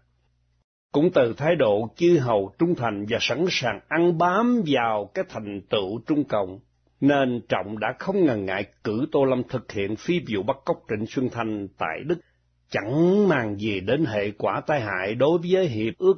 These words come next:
Thương mại Tự do Liên minh châu Âu và Việt Nam. Kết luận, Nguyễn Phú Trọng sẽ làm tròn cái nghĩa vụ biến Việt Nam thành một quốc gia thần phục Tàu Cộng và thù địch với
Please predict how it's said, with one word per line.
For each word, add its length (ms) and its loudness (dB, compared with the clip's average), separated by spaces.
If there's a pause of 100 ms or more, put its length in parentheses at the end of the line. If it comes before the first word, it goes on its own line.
(120)
Thương 280 2
mại 180 -4
Tự 260 -4
do 180 2
Liên 240 0
minh 160 0
châu 200 0
Âu 280 -2
và 280 -2 (180)
Việt 240 -10
Nam. 220 -4 (1040)
Kết 180 2
luận, 260 0 (320)
Nguyễn 220 2
Phú 200 2
Trọng 240 2
sẽ 600 2
làm 420 0
tròn 540 0
cái 120 2
nghĩa 440 2
vụ 560 -4
biến 520 0
Việt 180 2
Nam 240 2
thành 200 -2
một 220 -4
quốc 180 -2
gia 200 2
thần 360 -2
phục 280 -4 (100)
Tàu 300 0
Cộng 300 -2 (160)
và 300 0 (140)
thù 180 -2
địch 260 -6
với 320 0